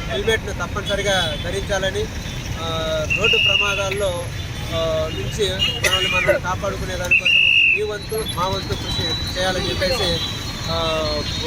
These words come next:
విజ్ఞప్తి చేస్తున్నాము. అందరికీ, ఆ, ఇలా అంతా సహకరిస్తున్నటువంటి ప్రతి ఒక్కరికి కూడా ధన్యవాదాలు. ఆ, అందరికీ wish you happy new year. అంతా బాగా మంచిగా సెలబ్రేట్ చేసుకోండి. కానీ ఇతరులకు, ఆ,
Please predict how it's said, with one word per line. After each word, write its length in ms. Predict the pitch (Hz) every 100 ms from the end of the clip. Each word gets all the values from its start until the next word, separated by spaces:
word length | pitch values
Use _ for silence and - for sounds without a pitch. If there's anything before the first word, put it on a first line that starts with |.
| 156 151 151 571 -
విజ్ఞప్తి 640 | - - - - - 165 - - 185
చేస్తున్నాము. 440 | 185 175 180 180 208 - - - -
అందరికీ, 520 | - 208 208 208 190 165
ఆ, 360 | - - 156 180
ఇలా 140 | 196
అంతా 320 | 185 - 214 202
సహకరిస్తున్నటువంటి 840 | 196 202 214 - - 202 196 202
ప్రతి 280 | 196 180 208
ఒక్కరికి 420 | 208 196 214 208
కూడా 340 | 202 208 185 139 - - - 160
ధన్యవాదాలు. 840 | 175 196 185 185 185 226 - - - -
ఆ, 120 | 170 180
అందరికీ 360 | 185 208 208
wish 320 | 196 170 190
you 120 | - 220
happy 440 | 185 202 202 208 196 180 165 160 160 180
new 160 | 190
year. 200 | 190 202 220 - -
అంతా 200 | - 202
బాగా 160 | 185 190
మంచిగా 440 | 196 - 208 208
సెలబ్రేట్ 480 | - 185 190 202 190
చేసుకోండి. 520 | 185 - 190 185 180 208 - - -
కానీ 160 | 185 190
ఇతరులకు, 640 | 190 233 247 233 208 180 - -
ఆ, 380 | 170 170 170